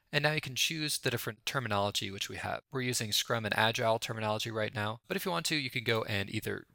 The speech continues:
relabel this to perhaps milestones or waves or however you would like. And you can even go and al-, also change any icons or add any images you would like to associate with icons as well.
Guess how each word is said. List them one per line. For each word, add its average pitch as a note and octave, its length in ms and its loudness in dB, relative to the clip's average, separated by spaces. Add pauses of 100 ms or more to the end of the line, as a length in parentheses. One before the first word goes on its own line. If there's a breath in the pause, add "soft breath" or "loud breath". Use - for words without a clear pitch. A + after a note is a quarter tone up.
relabel A2+ 460 2
this A2 240 0
to - 160 -4
perhaps - 440 -2
milestones G2+ 840 -4
or G2 140 -8
waves G2+ 420 -2
or - 200 -8 (100)
however G#2+ 260 -2
you G#2 80 -4
would F#2+ 100 -6
like. G2+ 300 0 (360 soft breath)
And C3 120 -6
you D3+ 60 -2
can F3+ 100 -2
even F#3 160 -2
go D3 180 4
and A#2+ 140 0
al-, A#2+ 160 2 (100)
also A#2 300 0
change A#2 400 0
any G2+ 180 -2
icons G#2 560 0
or - 120 -6
add B2 180 6
any G#2+ 140 -2
images G#2 500 -4
you G#2+ 60 -4
would G#2+ 100 -4
like G#2 140 0
to G2 260 -4
associate G#2+ 560 0
with G2 160 -6
icons G2 420 -4
as - 140 -8
well. - 240 -4